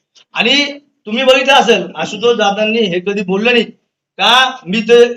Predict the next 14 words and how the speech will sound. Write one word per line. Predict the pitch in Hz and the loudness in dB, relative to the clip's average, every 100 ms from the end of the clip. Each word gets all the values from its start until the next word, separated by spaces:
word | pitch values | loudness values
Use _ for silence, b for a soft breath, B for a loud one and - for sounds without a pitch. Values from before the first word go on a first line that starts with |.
| 233 | 0
एक | 226 | 0
दिवसाआड | 226 214 233 | -4 0 0
किंवा | 226 233 | 2 0
दोन | 214 220 | 2 -2
दिवसाआड | 220 233 220 | -2 -2 0
पाणी | 208 208 | -2 -4
पुरवठा | 220 214 | -4 -4
करणार | 214 196 202 | -4 -4 -4
नाही | 196 | -4
असं | 185 190 | -4 -6
कधी | 196 185 | -6 -6
बोलले | 170 160 | -8 -10
नाही, | - | -8
पण | 190 220 | 0 0